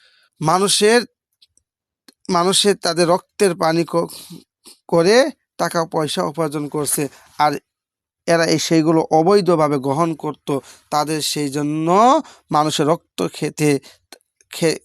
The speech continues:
খেত, তাই, তাই রক্ত নদীতে তাদের শাস্তি দেওয়া হবে কিয়ামত পর্যন্ত। তাদেরকে এই রক্তের নদীতে তাদেরকে এইভাবে শাস্তি দিবে। তারা যখন, আহ, নদীর কাছে আসতে হবে, ফেরেশতা আবার পাথর মেরে তারা কি নদীর মাঝখানে চলে যাবে।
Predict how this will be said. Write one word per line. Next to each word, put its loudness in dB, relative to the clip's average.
খেত, 0
তাই, 2
তাই 2
রক্ত -2
নদীতে -4
তাদের -4
শাস্তি -6
দেওয়া -2
হবে -4
কিয়ামত -4
পর্যন্ত। -8
তাদেরকে -8
এই -2
রক্তের -8
নদীতে 0
তাদেরকে -8
এইভাবে -2
শাস্তি -6
দিবে। -4
তারা -2
যখন, -8
আহ, -8
নদীর -8
কাছে -6
আসতে -6
হবে, -2
ফেরেশতা -4
আবার 2
পাথর -4
মেরে -2
তারা -2
কি -4
নদীর -4
মাঝখানে -2
চলে -4
যাবে। -2